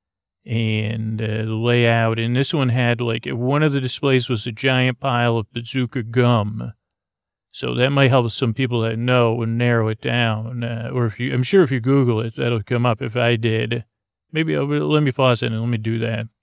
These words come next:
Okay, I couldn't find it easily. I didn't want to use up it too much time. Uh, uh, but it, like, uh, I, li-, like, uh, it was, uh,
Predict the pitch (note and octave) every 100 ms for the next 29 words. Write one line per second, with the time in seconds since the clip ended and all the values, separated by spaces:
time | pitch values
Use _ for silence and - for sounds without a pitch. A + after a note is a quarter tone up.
0 | _ _ _ _ _ _ _ _ _ _
1 | _ _ _ _ _ _ _ A#2+ A#2 -
2 | B2+ A#2+ F#3 F3+ B2 C#3 C3 A#2+ C3 A#2+
3 | A#2+ B2+ A#2 A#2 A#2+ A#2+ A#2 G#2+ A2 A2
4 | A#2+ A2+ A#2 A#2+ B2+ A2+ - - A#2 A2+
5 | G#2+ G#2 A2+ A#2 A2+ A#2 - _ _ _
6 | _ _ _ _ _ _ - A#2+ A#2+ A#2
7 | A2+ A#2 A2+ A2+ A#2+ B2 B2+ A#2 G#2+ B2
8 | A2+ A2 A#2 A#2+ A#2+ - A#2 A#2+ A2+ A#2
9 | A#2+ A#2 - A#2+ A2+ A#2+ A#2+ C3+